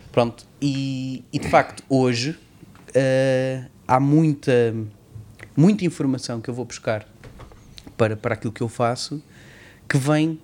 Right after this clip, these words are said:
do World of Warcraft e dessa interação com, com pessoas nórdicas. E, e continuo, hoje em dia, continuo a ter contacto, é muito interessante.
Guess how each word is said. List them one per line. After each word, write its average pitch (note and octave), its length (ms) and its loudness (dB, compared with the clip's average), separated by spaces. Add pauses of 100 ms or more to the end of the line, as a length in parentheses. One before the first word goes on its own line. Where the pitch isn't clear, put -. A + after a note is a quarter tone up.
do C#3 120 2
World D3+ 200 4
of D3+ 160 0
Warcraft D3+ 460 -2
e D3+ 60 0
dessa D3 280 -2
interação D3 460 -4
com, D3 200 -4 (160)
com D3 140 4
pessoas C#3+ 320 -2
nórdicas. C3+ 480 -6 (580)
E, C3 240 0
e - 20 2
continuo, B2+ 680 0
hoje B2 180 -4
em A#2 80 -4
dia, D3+ 220 -2
continuo B2 500 -2
a A#2+ 60 -6
ter B2 140 -6
contacto, C#3 460 -2
é C#3+ 60 0
muito C#3 160 -4
interessante. C#3+ 400 -2